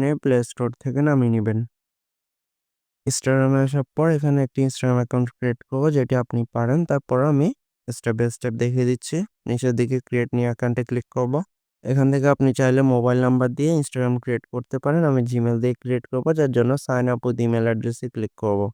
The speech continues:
এরপর এখানে আমাদের Gmail-টি লিখতে হবে, যার জন্য Gmail-টি নিতে আমরা আমাদের মোবাইলে হোম স্ক্রিনে চলে যাব। আমাদের মোবাইলে একটি Gmail অ্যাপস রয়েছে, এই যে অ্যাপসটিতে আপনারা চলে যাবেন। এরপর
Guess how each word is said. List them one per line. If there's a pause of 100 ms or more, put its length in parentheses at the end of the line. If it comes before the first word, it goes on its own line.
(1400)
এরপর (100)
এখানে
আমাদের
Gmail-টি
লিখতে
হবে, (480)
যার
জন্য (160)
Gmail-টি
নিতে
আমরা
আমাদের
মোবাইলে
হোম (140)
স্ক্রিনে (100)
চলে
যাব। (580)
আমাদের
মোবাইলে
একটি
Gmail
অ্যাপস (100)
রয়েছে, (240)
এই
যে
অ্যাপসটিতে
আপনারা
চলে
যাবেন। (1300)
এরপর